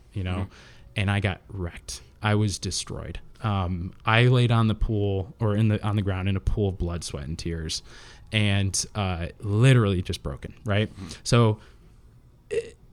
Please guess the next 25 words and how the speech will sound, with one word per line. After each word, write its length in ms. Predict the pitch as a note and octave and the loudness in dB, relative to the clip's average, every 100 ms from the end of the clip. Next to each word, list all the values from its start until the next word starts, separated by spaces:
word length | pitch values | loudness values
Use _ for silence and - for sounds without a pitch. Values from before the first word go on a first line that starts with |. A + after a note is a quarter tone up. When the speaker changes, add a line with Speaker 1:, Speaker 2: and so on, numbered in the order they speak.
| - | -6
Speaker 1:
it's 160 | B2 - | -6 0
funny 380 | E3 E3+ C#3 | 4 6 6
how 540 | G#2+ A2 G#2+ A2 A2 A#2+ - - | 6 4 4 4 2 -2 -12 -4
at 200 | A2 A2+ | -2 2
that 180 | A#2 F2+ | 2 2
moment, 380 | G#2 A2+ C#3 - | 4 4 4 0
I, 120 | G#2 | -2
it 140 | A#2 A2 | -2 0
just 200 | G#2 - | -2 0
must 200 | F#2+ - | 0 0
have 80 | F#2+ | -2
been 140 | F#2 | -2
right 260 | G2 B2 - - | -2 -4 -8 -8
because 320 | G#2 G#2+ F2+ - | -4 -2 -4 -2
I, 300 | G#2 G#2 G#2+ | 2 2 2
that 140 | A2+ - | 0 -2
humbling 500 | - B2 A#2+ A#2+ A#2 | -2 0 2 2 0
experience 800 | G2 - F#2+ G2+ B2+ - - - - - - | -2 -4 -2 0 -2 -2 -6 -6 -14 -20 -4
woke 320 | G#2 G#2 - | 0 0 -2
me 160 | F#2+ F2 | -6 -6
up. 220 | D2+ - - - | -8 -4 -4 -6
You 140 | - G#2 | -2 2
know, 200 | G#2 G#2 | 4 2
Speaker 2:
Mm-hmm. 100 | |
Speaker 1:
it, 80 | F#2+ | 0